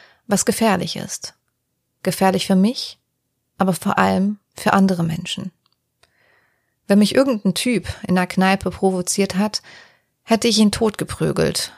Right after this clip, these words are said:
wenn mich niemand zurückgehalten hätte. Wie es zu den schweren Verletzungen im Vaginalbereich des Mädchens gekommen ist, fragen Sie?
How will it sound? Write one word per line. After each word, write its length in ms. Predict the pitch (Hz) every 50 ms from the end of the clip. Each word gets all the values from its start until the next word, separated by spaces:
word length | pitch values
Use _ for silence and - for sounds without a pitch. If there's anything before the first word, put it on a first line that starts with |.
| -
wenn 200 | - 165 175 175
mich 140 | 180 170 -
niemand 260 | 185 175 180 185 180
zurückgehalten 600 | - - 202 202 202 - 170 156 151 - - 170
hätte. 360 | 151 156 165 - - - 165 - _ _ _ _ _ _ _ _ _ _ _ _ _ _ _ _ _ _ _ _ _ _ _ _ _ _ _ _ _ _ _ _ _ -
Wie 120 | - 190 208
es 120 | 202 -
zu 120 | - 220
den 120 | 202 202 202
schweren 380 | - - 214 208 202 196 202
Verletzungen 560 | 185 - 202 196 220 - - - 220 185 185 180
im 120 | 175 170
Vaginalbereich 800 | 180 180 175 180 170 165 175 208 220 233 214 214 214 220 208 -
des 140 | 196 -
Mädchens 380 | - 190 190 190 - 226 208 -
gekommen 380 | - 240 - - 233 233 240 247
ist, 180 | 254 - -
fragen 380 | - - - 247 247 247 247 247
Sie? 240 | 247 254 254 302 -